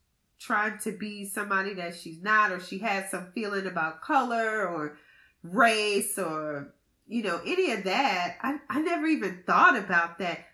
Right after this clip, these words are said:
To be honest, I never even thought anything other than she was a Afro-Latino or black, like, you know, Hispanic or whatever. Like, I never,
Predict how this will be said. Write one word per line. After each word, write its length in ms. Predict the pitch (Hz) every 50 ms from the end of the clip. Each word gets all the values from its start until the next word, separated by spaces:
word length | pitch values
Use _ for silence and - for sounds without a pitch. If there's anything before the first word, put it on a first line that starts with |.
| _ -
To 60 | -
be 140 | 247 294 302 330
honest, 320 | 370 415 403 339 294 -
I 160 | 262 269 349
never 280 | 349 339 277 254 262 269
even 300 | 269 240 226 233 233 226
thought 340 | - 240 233 233 226 - -
anything 540 | - 208 220 254 247 - - 233 226 208 - -
other 280 | - 214 220 220 233 220
than 460 | 202 208 208 202 202 196 196 - - - _ _ _ _ _ _ _
she 340 | - - - - 269 254 247
was 460 | 208 196 208 202 202 196 190 190 202 196 - - - - - - _ _ _ _ _ _ _ _ _ -
a 180 | 175 175 175 - -
Afro-Latino 1160 | 170 190 190 - - - 226 220 214 208 196 202 202 - - 269 226 226 214 208 202 202 196
or 120 | 180 165 156 - -
black, 400 | - 220 208 202 208 214 - -
like, 240 | 208 196 202 - - - - -
you 220 | - 196 214 226 196
know, 360 | 190 185 180 180 180 202 - - _ _ _ _ _ _ _ _
Hispanic 760 | _ - 269 226 226 - - 240 220 214 214 214 214 208 208 -
or 140 | 220 185
whatever. 500 | 180 196 220 214 220 220 262 247 196 180 170
Like, 240 | 175 175 175 196 214
I 100 | 240 302
never, 600 | 339 285 254 240 233 240 214 208 208 226 -